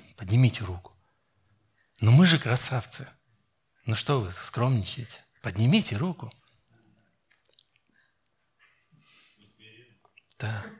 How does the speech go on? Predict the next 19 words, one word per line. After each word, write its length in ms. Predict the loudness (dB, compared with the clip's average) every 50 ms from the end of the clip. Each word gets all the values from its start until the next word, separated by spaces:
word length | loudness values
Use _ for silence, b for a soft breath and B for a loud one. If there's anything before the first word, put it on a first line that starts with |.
| -20 B B B B B B B B B B B B B B B B B B B -2
Но 200 | 2 4 6 6
насколько 800 | 6 6 4 4 2 0 0 0 0 0 2 2 2 2 2 0 B B B B B B B _ _ _ _ _
это 240 | -6 -6 -2 -2 -2
будет 320 | -2 0 0 0 0 2
справедливым 840 | 0 -2 0 2 2 4 4 2 2 2 2 2 2 2 2 2 2 2
и 120 | 2 0 0
верным, 520 | 2 4 6 6 6 6 4 0 -4 -8 -12 -18 -20 _ _ _ _ _ _ _ _ _ _ _ -20 _ _ _ _ _ _ _ _ _
так 180 | -6 -6 -4 -4
считать? 520 | -4 -6 -6 -6 -8 -10 -10 -10 -14 -18 -18 -20 _ _ _ B B B B B B
Насколько 640 | 4 6 6 6 4 4 4 2 2 4 6 6 8
мы 220 | 8 8 8 8
лучше 480 | 6 6 4 2 2 0 0 -2 -2 2
этих 340 | 2 2 2 2 0 0 0
христиан, 800 | 0 -2 0 0 -2 -2 -2 0 2 2 4 4 4 2 2 -2 B B B B B B B B B
которым 420 | -2 -2 0 2 2 4 4 2 2
пришло 440 | 2 -2 -2 -2 -2 0 0 0
такое 500 | 2 2 0 0 0 2 2 4 4 4
суровое 720 | 2 2 2 2 2 2 4 4 2 2 2 2 0 0 0
сообщение? 960 | -2 -2 2 2 4 2 2 0 -2 -2 -2 -2 -2 -2 -4 -6 -10 -14 -16